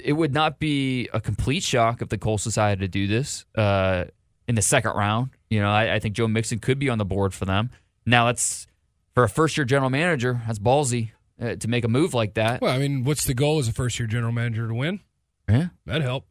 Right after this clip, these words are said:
Speaker 1: Yeah. For, you know, six-year general managers, too.
Speaker 2: Yeah.
Speaker 1: But, uh, yeah. I,
Speaker 2: Pretty good
Speaker 1: it's,
Speaker 2: idea.
Speaker 1: it's something that they should try out, and if Mixon could help them do that. So,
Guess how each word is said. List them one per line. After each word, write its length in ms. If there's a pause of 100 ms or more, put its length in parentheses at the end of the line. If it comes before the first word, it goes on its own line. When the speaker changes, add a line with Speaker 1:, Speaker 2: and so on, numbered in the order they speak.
(220)
Speaker 1:
Yeah. 220 (260)
For, 260 (260)
you 120
know, 320
six-year 400
general 240
managers, 400
too. 240 (400)
Speaker 2:
Yeah. 100
Speaker 1:
But, 220 (180)
uh, 300
yeah. 480
I, 20
Speaker 2:
Pretty 160
good 80
Speaker 1:
it's, 160
Speaker 2:
idea. 320 (260)
Speaker 1:
it's 300
something 280
that 180
they 100
should 160
try 240
out, 320
and 560
if 240
Mixon 440
could 140
help 200
them 160
do 160
that. 220
So, 540